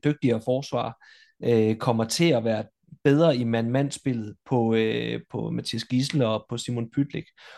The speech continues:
Og der er jeg interesseret i, øh, sådan lige at, at se, øh, ret tidligt i de her kampe mod, mod de dygtige forsvar, om, øh, om vi evner at få overløbet, øh,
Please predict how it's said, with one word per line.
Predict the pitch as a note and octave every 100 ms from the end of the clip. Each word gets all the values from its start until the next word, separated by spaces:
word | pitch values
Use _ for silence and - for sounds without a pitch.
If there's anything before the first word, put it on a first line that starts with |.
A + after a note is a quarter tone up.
| -
Og | - -
der | F3
er | C#3+
jeg | C3 B2+
interesseret | C#3 C3 - F3 C#3
i, | C3+
øh, | B2
sådan | C3+ C#3+
lige | D3+ E3 C#3+
at, | A#2+ A#2+ B2
at | B2+
se, | E3+
øh, | D3+ C3 B2 A#2+ A#2+ A#2+ A#2
ret | C3 -
tidligt | F3+ F#3 C3
i |
de | B2+ C#3+
her | C#3+
kampe | - B2+ C#3 C#3+
mod, | C3+ B2
mod | B2 C3
de | A#2+ A#2+
dygtige | C#3+ - A#2
forsvar, | B2+ C#3 - A#2+ - - - - -
om, | C3 B2
øh, | A#2+ A2+ A#2
om | B2+ B2
vi | B2+ C3
evner | C3+ D#3 E3 A#2 A2
at | -
få | D#3+ -
overløbet, | C3+ F3 E3+ A#2+ A#2 A#2 G#2+ _ _ _ -
øh, | B2 A#2 A2+